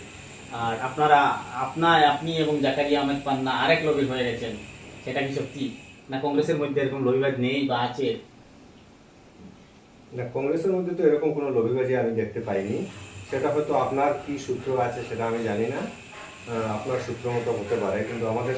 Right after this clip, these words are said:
Speaker 2: সম্মুখে এরকম
Speaker 1: কয়েকদিন আগে যেমন আহমেদ সাহিল বাহিনী বনাম ডক্টর শাহনাজ বাহিনীর মধ্যে যে লড়াই হয়েছিল অনুগামীদের মধ্যে, নিশ্চয়ই আপনি খবর পত্রিকায় সংবাদ মাধ্যমে চলে এসেছে এই খবরটা, নিশ্চয়ই জানার কথা এই বিষয়টা।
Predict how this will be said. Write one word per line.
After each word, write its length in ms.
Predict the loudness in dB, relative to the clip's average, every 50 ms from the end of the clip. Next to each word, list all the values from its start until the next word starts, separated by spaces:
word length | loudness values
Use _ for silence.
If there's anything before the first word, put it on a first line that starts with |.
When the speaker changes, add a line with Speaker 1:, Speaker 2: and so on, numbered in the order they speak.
| -4
Speaker 2:
সম্মুখে 320 | -4 -4 -4 -4 -2 0 2
এরকম 200 | 2 4 6 6
Speaker 1:
কয়েকদিন 340 | 6 8 6 6 6 6
আগে 220 | 6 6 6 6 6
যেমন 160 | 6 6 6
আহমেদ 280 | 6 4 4 4 2 2
সাহিল 300 | 4 4 6 6 6 6
বাহিনী 280 | 4 4 4 4 4
বনাম 360 | 4 4 4 4 2 2 0 -2 -4
ডক্টর 200 | -4 -2 -2 -2
শাহনাজ 480 | 0 2 2 4 4 4 4 4 2
বাহিনীর 300 | 0 0 0 0 0 0
মধ্যে 220 | -2 -2 -2 -2 -2
যে 120 | 0 0
লড়াই 320 | 0 2 2 2 2 2
হয়েছিল 320 | 2 0 0 -2 -2 -2 -2 -2 -4 -4 -8 -10 -4
অনুগামীদের 460 | -2 0 2 2 2 2 2 0 0
মধ্যে, 280 | -2 -4 -4 -4 -6 -8 -8 -8 -10 -12 -12 -14 -14 -14 -16 -14 -14 -14 -14 -14 -16 -18 -20 -18 -16 -16 -16 -16 -16 -18 -20 -14 -10 -10
নিশ্চয়ই 260 | -8 2 6 8 8
আপনি 180 | 8 6 4 4
খবর 260 | 4 6 6 6 6 4
পত্রিকায় 400 | 2 0 0 0 2 4 4 4
সংবাদ 340 | 2 0 0 0 0 0 0
মাধ্যমে 420 | 0 0 0 0 2 2 0 0
চলে 180 | 0 2 2 2
এসেছে 280 | 2 2 0 0 0
এই 120 | 0 2 0
খবরটা, 360 | -2 -2 -4 -4 -4 -4 -4
নিশ্চয়ই 240 | -4 -4 -4 -2 0
জানার 240 | 0 0 0 0 0 -2
কথা 180 | -2 0 0
এই 120 | 0 0 0
বিষয়টা। 340 | -4 -4 -6 -6 -6 -10